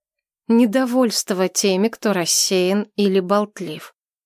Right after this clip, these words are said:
Персонаж занимается самоанализом, знает свои сильные и слабые стороны. Связанные мысли. До следующей Олимпиады два года.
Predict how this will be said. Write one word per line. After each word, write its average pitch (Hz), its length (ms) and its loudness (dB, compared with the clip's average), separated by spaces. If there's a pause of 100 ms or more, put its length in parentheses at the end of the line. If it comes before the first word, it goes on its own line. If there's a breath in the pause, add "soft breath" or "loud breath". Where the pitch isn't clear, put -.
(580)
Персонаж 175 640 -2
занимается 208 640 0
самоанализом, 185 1200 -2 (580)
знает 180 480 -2
свои 180 320 0
сильные 202 540 0
и 190 40 -4
слабые 175 480 -2
стороны. 156 520 -12 (2500)
Связанные 311 720 2
мысли. 180 520 0 (1160)
До 214 260 2
следующей 277 640 2
Олимпиады 247 800 2
два 190 300 0
года. 208 400 0